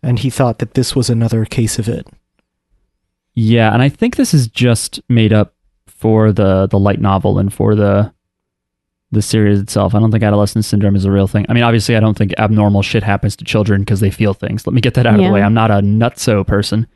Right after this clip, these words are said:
Speaker 3: But it's like, in the world of this anime, it's a kind of legend that young people experience weird
Speaker 2: Yeah.
Speaker 3: shit as they're becoming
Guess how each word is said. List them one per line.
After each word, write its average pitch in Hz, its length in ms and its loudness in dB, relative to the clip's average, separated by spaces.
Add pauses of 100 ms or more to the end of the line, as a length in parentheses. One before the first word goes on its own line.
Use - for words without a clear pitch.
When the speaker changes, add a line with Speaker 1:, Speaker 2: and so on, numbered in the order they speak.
(100)
Speaker 3:
But 208 120 2
it's 214 140 0
like, 208 200 0
in 233 220 2
the 233 80 4
world 202 380 2
of 180 80 0
this 180 260 0
anime, 175 640 2
it's - 360 -2
a 180 440 2
kind 180 280 -2
of 180 360 -2 (100)
legend 175 840 0 (140)
that 165 320 -4 (200)
young 170 260 0
people 175 360 0
experience 170 920 -2 (680)
weird 175 300 4
Speaker 2:
Yeah. 101 120 2
Speaker 3:
shit - 220 0 (380)
as 175 220 -2
they're 170 360 0 (1120)
becoming 170 680 -2